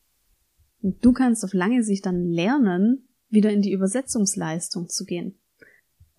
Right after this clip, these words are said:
Und ja, natürlich geht es in einer Beziehung auch darum, bewusst mal in der Sprache des anderen zu sprechen.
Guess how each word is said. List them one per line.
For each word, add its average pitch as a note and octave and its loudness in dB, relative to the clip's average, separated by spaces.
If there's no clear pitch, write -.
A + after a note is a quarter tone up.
Und B3+ 2
ja, A3 2
natürlich B3 4
geht B3+ 6
es A#3 4
in G#3+ 4
einer G3+ 6
Beziehung A3 4
auch G3+ 0
darum, G#3 2
bewusst G#3+ 2
mal G#3+ 2
in A#3 6
der G3+ 6
Sprache F#3+ 2
des F3+ -2
anderen F3+ 0
zu F3+ -8
sprechen. F#3 -10